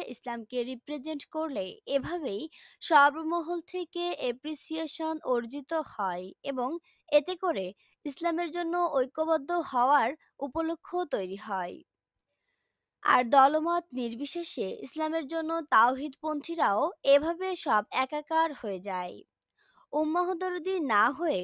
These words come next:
উম্মাহকে ঐক্যবদ্ধ করা এবং উজ্জীবিত করা অসম্ভব।" তিনি লিখেন, "প্রত্যেক ইনফ্লুয়েন্সিয়াল আলেম ও দায়ীদের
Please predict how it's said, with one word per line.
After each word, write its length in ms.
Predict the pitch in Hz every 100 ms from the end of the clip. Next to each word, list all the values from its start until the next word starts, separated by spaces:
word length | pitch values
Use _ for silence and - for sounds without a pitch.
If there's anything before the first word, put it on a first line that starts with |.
| -
উম্মাহকে 760 | 285 294 330 330 - 349 349 -
ঐক্যবদ্ধ 720 | 240 - 302 302 294 262 311
করা 400 | 294 294 302 302
এবং 220 | 262 220 233
উজ্জীবিত 520 | 277 269 240 285 302 311
করা 520 | - 285 202 208 349 -
অসম্ভব।" 720 | 214 - 214 208 214 190 190 _ _ _ _ _ -
তিনি 240 | 320 330 339
লিখেন, 480 | 359 349 247 285
"প্রত্যেক 520 | 339 320 339 - 381 349 311
ইনফ্লুয়েন্সিয়াল 1040 | 262 262 311 330 330 - 339 339 339 339 - _ -
আলেম 420 | 262 285 311 320
ও 220 | - 233 220
দায়ীদের 600 | 262 262 285 285 233